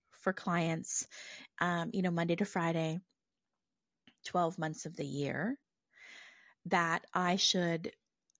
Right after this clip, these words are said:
put my calendar out more, you know, one month at a time. So I might have January open, then I might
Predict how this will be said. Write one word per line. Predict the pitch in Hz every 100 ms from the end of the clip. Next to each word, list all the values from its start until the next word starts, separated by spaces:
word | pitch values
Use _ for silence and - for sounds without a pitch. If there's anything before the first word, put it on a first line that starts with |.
| _ _ _ -
put | - 247 - 208
my | 214 180
calendar | - 196 185 185 180 -
out | 170 170
more, | 170 165 165 160 -
you | 165
know, | 160
one | 170 165 165
month | 160 156 -
at | 147 151
a |
time. | - - 143 135 139
So | - 147
I | 147
might | 147 -
have | 160 151
January | 247 247 247 233
open, | 226 233 233 220 - - -
then | 180
I | 165
might | 156 147